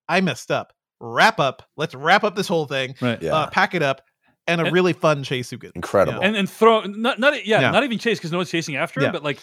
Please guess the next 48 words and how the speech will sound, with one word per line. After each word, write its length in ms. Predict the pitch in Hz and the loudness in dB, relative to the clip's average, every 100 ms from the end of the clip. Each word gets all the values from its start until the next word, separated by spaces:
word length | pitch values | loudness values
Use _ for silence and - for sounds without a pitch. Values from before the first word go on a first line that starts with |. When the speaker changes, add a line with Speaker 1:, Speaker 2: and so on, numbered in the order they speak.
| - | -12
Speaker 2:
he's 200 | - 202 | -6 -6
throwing 680 | - - 208 226 220 196 175 - | -6 -2 2 4 4 -2 -6 -6
objects 680 | 151 156 131 123 - - - _ _ _ _ | -4 -4 -6 -10 -12 -20 -20 _ _ _ _
into 340 | 175 202 - 180 | -4 -4 -2 -4
random 760 | 135 151 175 170 160 156 139 135 | 0 2 4 2 0 0 -4 -2
Speaker 3:
Yeah. 120 | 151 | 0
Speaker 2:
garbage 340 | 139 139 110 | 0 0 -6
Speaker 1:
He 180 | 95 247 | 0 2
is, 120 | 302 | 2
Speaker 2:
bins 80 | 175 | 2
Speaker 1:
he 140 | 214 277 | 2 2
Speaker 2:
and, 80 | 254 | 0
Speaker 1:
is 80 | |
Speaker 2:
and 160 | 156 131 | -2 0
Speaker 1:
running 380 | 156 190 180 170 | 0 2 0 0
Speaker 2:
sewer 180 | 151 180 | 4 4
Speaker 1:
from 80 | |
the 60 | 139 | 6
Speaker 2:
grates. 120 | 113 | 2
Speaker 1:
police 220 | 131 107 - | -2 -6 -10
because, 240 | 127 135 | -8 -6
like, 140 | 127 | -6
they 140 | 120 160 | -2 0
are 80 | 156 | 2
Speaker 2:
Yeah. 40 | |
Speaker 1:
looking 240 | 143 120 156 | 2 2 0
for 140 | 127 | -4
someone. 460 | - 135 139 160 170 | -6 -4 0 0 0
So 140 | 131 | -2
he 180 | 127 160 | 2 2
is, 120 | 151 | 4
like, 140 | 143 | 4
Speaker 2:
Right. 80 | 120 | 4
Speaker 1:
always 500 | 135 151 147 143 120 - | 2 4 4 2 -6 -10
ahead 260 | 139 127 135 | -8 -4 -6
of 100 | 131 | -4
them 200 | 143 139 | -6 -4
just 100 | 127 | 0
Speaker 2:
Yeah, 80 | 123 | 2
Speaker 1:
a 0 | |
little 100 | 117 110 | 4 2
Speaker 2:
yeah. 40 | |
Speaker 1:
bit. 180 | 98 156 | 0 -2
But 200 | 127 110 - | -4 -6 -10
yeah, 120 | 104 - | -12 -6
fun, 320 | - 170 110 - | 0 2 0 -2
fun 180 | 160 143 | 0 0
sequence. 480 | 127 - - - | -6 -12 -20 -20